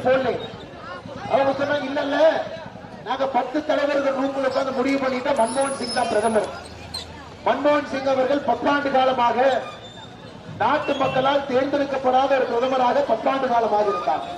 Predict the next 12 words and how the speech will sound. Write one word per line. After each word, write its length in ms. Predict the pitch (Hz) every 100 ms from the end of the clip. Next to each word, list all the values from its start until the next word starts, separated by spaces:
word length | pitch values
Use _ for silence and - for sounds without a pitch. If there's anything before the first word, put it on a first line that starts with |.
| - - - - - -
இரண்டாயிரத்தி 600 | 226 262 262 254 247 254
நான்கிலிருந்து 720 | 226 254 254 247 277 294 247 160
பதினான்கு 460 | 196 240 240 233 208
வரை. 200 | 196 190 - - - - - -
அப்ப 160 | - 233
என்னாச்சுங்க 300 | 254 254 254
ஐயா? 220 | 240 247 240 - - - - - - - - -
ஊழல் 380 | 214 269 269 254
பண்றவங்க 380 | 247 247 233 226
காட்டுல 300 | 226 233 240
எல்லாம் 260 | 254 262
மழை. 180 | 262 214